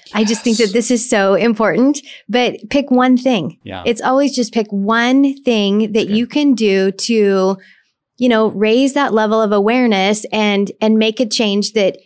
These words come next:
Speaker 1: you're gonna then do for thirty days. And
Speaker 3: Mm-hmm.
Speaker 1: even if it's something like evaluating whether or not a behavior is healthy or unhealthy is just to kind of monitor that for yourself. If you find that, um, you're being pulled, like when things get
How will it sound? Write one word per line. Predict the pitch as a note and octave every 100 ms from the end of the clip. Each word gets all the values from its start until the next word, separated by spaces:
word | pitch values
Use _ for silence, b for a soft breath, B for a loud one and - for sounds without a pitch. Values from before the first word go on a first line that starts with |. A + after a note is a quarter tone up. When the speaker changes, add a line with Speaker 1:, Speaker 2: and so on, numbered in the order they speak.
| _
Speaker 1:
you're | A#3 A#3+
gonna | A3+
then | G#3+ G#3
do | G#3+ G#3+
for | G#3+
thirty | G#3 G#3+ G3+ G3
days. | G3+ G3+ A#2 -
And | B3
Speaker 3:
Mm-hmm. | B3+
Speaker 1:
even | E4+ F#4
if | D#4+
it's | D4 -
something | B3 A#3 B3 A3+
like | G#3 G3+ G3 b b b b _ _
evaluating | A3+ G3+ F3+ A3+ C#4 D#4 F4 D4
whether | A#3+ B3
or | B3
not | A3+ G#3+ A#3
a |
behavior | G#3+ G3 G3 G3 A3+ B3 -
is | G#3+ G3+ -
healthy | G#3 G#3+ B3+ A#3+
or | G#3
unhealthy | - F#3+ A#3 A3+ A3+ A3 C4+ D4+
is | - B3+ G#3
just | A3 C4 C4 -
to | C4+ B3+ B3 A#3+ A#3 b b b b
kind | - D4+
of | C4+
monitor | A3 C#4 D#4 B3
that | F3+ - -
for | A#3
yourself. | A3+ A3 G#3+ C#4 - - -
If | A3+
you | G#3 B3 C4+
find | C4 A3+ A#3 A#3+ G#3
that, | A3 G3+ - - b b -
um, | A3 G3+ F3+ E3+ E3 _ _ -
you're | A3 A#3 G#3+ G3+
being | A3 A3+ G#3+
pulled, | - G3+ F#3 A#3+ C4+ C4 _
like | A3+ A3
when | A3
things | G#3+ A#3
get | G#3+